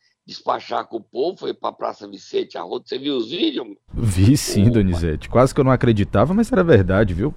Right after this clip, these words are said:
Speaker 2: O vice-prefeito atendeu
Speaker 1: Ele
Speaker 2: na
Speaker 1: tá
Speaker 2: rua.
Speaker 1: indo pra praça essa semana, ele talvez já vá a outra praça, ele vai despachar na praça com o povo.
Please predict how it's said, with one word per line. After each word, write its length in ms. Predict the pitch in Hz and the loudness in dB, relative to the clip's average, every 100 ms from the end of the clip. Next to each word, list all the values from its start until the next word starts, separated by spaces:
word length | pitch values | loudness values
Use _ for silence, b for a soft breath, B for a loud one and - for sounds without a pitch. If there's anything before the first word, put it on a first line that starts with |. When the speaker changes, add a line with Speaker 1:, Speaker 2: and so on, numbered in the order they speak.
| - | -6
Speaker 2:
O 20 | |
vice-prefeito 580 | - 107 - 101 - 120 | -2 -2 0 0 2 2
atendeu 280 | 165 160 107 | 4 4 6
Speaker 1:
Ele 60 | 151 | 6
Speaker 2:
na 80 | |
Speaker 1:
tá 40 | 196 | 8
Speaker 2:
rua. 340 | 123 123 165 | 8 8 6
Speaker 1:
indo 120 | - | 2
pra 180 | - 139 | -4 -4
praça 380 | - 131 123 127 | -2 -6 -6 -8
essa 200 | 123 131 | -10 -12
semana, 520 | - 139 123 139 151 | -10 -10 -8 -8 -6
ele 120 | 147 | -8
talvez 360 | 127 127 120 131 | -8 -6 -6 -4
já 100 | 123 | -4
vá 120 | 123 | -2
a 40 | 123 | -2
outra 300 | 143 - 127 | -4 -6 -10
praça, 520 | - 110 135 - - | -6 -2 -2 -4 -10
ele 140 | - 101 | -14 -10
vai 160 | 104 | -10
despachar 520 | - - 110 - 107 117 | -10 -12 -12 -10 -12 -8
na 120 | 120 | -8
praça 440 | - 107 107 - _ | -6 -6 -6 -10 _
com 100 | 95 | -18
o 80 | - | -16
povo. 360 | - 101 147 | -10 -6 -6